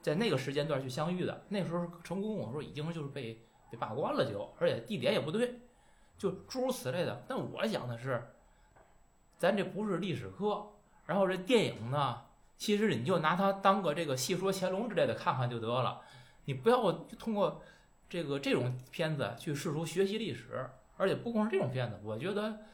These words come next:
所有跟历史有关题材的文艺作品，一定是，就是文艺作品，不是学术的东西啊，千万不要试图从里边去学习历史，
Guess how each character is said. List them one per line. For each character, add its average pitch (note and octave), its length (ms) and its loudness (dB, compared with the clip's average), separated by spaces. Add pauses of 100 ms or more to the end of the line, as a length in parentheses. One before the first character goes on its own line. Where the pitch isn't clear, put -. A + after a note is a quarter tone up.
(360)
所 - 340 6
有 F3+ 140 10
跟 E3+ 160 6
历 F#3+ 140 2
史 C#3+ 180 0
有 B2+ 140 2
关 D#3+ 180 2
题 D3 120 -8
材 C#3+ 100 0
的 C3+ 160 0
文 D#3+ 220 0
艺 A3+ 80 4
作 A#2+ 180 0
品， - 220 -8
一 E3 80 -2
定 F3+ 100 2
是， - 60 0
就 C#3+ 120 -4
是 B2+ 60 0
文 D3+ 200 2
艺 F#3 60 2
作 C3 140 -2
品， G#2 140 -6
不 D#3+ 120 -4
是 C3 60 -6
学 D#3 140 -2
术 G#3 100 0
的 C3+ 80 0
东 A2+ 180 -4
西 A2 100 -8
啊， F#2+ 320 -6 (680)
千 G#3 380 2
万 D3 200 4
不 C3 100 2
要 C#3 140 8
试 B2+ 220 0
图 B2+ 140 2
从 C3 160 0
里 G2+ 80 -6
边 A2 120 -4
去 A#2 120 -6
学 C3 200 -6
习 C#3+ 140 -6
历 C3+ 160 -4
史， F#2+ 320 -6